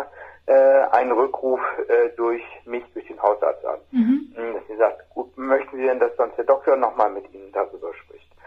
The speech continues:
Speaker 1: Ähm, also ich glaube, das ist so eine effektive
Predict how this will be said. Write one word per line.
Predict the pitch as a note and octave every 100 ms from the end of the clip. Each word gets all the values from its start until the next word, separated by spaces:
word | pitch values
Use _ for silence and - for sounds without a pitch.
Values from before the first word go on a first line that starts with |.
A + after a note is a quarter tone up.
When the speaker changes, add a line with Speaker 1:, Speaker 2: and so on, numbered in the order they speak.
| - - _
Speaker 1:
Ähm, | A#2+ B2 -
also | - -
ich | D#4+
glaube, | D3+ C3+
das | - - - -
ist | - - -
so | D3
eine | C#3+ - - _
effektive | - - E3 C3+ - D#3+ D3